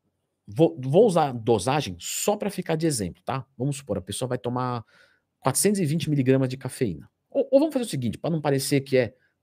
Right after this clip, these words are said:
vendedorzinho de suplemento barato que usa cupomzinho. Não.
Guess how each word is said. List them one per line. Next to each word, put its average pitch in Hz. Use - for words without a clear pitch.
vendedorzinho 113
de 104
suplemento 107
barato 101
que -
usa 101
cupomzinho. 98
Não. 104